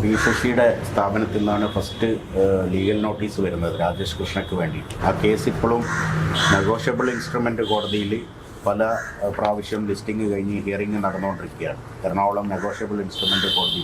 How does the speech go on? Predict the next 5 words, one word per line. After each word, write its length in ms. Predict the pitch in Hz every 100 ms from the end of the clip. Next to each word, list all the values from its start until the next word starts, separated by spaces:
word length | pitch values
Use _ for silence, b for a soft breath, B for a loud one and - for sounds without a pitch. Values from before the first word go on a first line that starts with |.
| -
ജുഡീഷ്യൽ 440 | 95 107 107 113
ഫസ്റ്റ് 280 | 110 98 -
ക്ലാസ് 260 | 104 107 - - - - - - 104
മജിസ്ട്രേറ്റ് 640 | 101 101 - 113 110 -
കോർട്ട്, 360 | 95 98 95